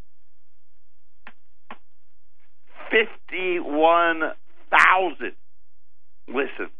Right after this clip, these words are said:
It's incredible. It's humbling. But you don't think for one minute that a lot of people in this country don't get it. Of course, probably needs to be five million, doesn't it?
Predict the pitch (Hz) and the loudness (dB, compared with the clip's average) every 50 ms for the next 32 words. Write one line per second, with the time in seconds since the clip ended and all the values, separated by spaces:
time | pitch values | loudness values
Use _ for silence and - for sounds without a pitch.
0 | - - - - - - - - - - - - - - - - - - - - | -6 -6 -6 -6 -6 -6 -6 -6 -6 -6 -6 -6 -6 -6 -6 -6 -6 -6 -6 -6
1 | - - - - - - - - - - - - - - - - - - - - | -6 -6 -6 -6 -6 -6 -6 -6 -6 -6 -6 -6 -6 -6 -6 -6 -6 -6 -6 -6
2 | - 139 - - 311 - 139 - - - - - 165 170 175 160 135 123 113 104 | -6 -4 -4 -4 -4 -4 -4 -6 -6 -2 4 6 8 8 8 6 4 0 0 0
3 | 101 - - - 175 180 180 165 143 117 101 90 - - - - - - - 143 | 0 -2 0 2 4 4 4 4 0 0 -2 -4 -6 -6 -8 -6 -2 2 2 2
4 | 135 - - - - - - - - 147 208 226 - - - 175 185 226 233 - | 2 2 -6 -8 -8 -8 -6 -4 -2 0 0 0 -2 2 6 6 6 6 4 0
5 | - - 202 208 202 - - 160 151 139 139 160 185 185 170 156 156 170 165 135 | 2 2 2 2 0 -2 0 0 2 4 4 4 4 4 2 0 0 2 2 0
6 | 87 - - - - - - - - - - - - - - - - - - - | -2 -6 -6 -6 -6 -6 -6 -6 -6 -6 -6 -6 -6 -6 -6 -6 -6 -6 -6 -2
7 | - 135 147 147 147 156 170 185 190 190 190 185 180 180 160 160 156 160 156 156 | 0 2 4 6 6 6 6 6 4 2 2 2 0 2 2 2 2 2 2 2
8 | 151 139 - - 160 151 - 147 135 143 139 143 139 - - 135 131 113 92 - | 0 0 2 2 2 2 0 0 2 2 2 2 0 -2 0 0 0 0 0 -4
9 | - - - - - - - - - - - - - - - - - - - - | -6 -6 -6 -6 -6 -6 -6 -6 -6 -6 -6 -6 -6 -6 -6 -6 -6 -6 -6 -6
10 | - - - - - - - - - - - - - - 139 127 - - 156 165 | -6 -6 -6 -6 -6 -6 -6 -6 -6 -6 -6 -6 -4 -2 -2 -2 -2 0 0 0
11 | 156 139 127 131 135 123 104 - 113 117 104 - 123 110 107 101 101 113 107 98 | 0 0 -2 -4 -4 -4 -4 -4 -4 -2 0 2 2 2 2 -2 -4 -4 -4 -4
12 | 78 69 - 87 87 76 - - | -6 -4 -4 -4 -4 -4 -6 -6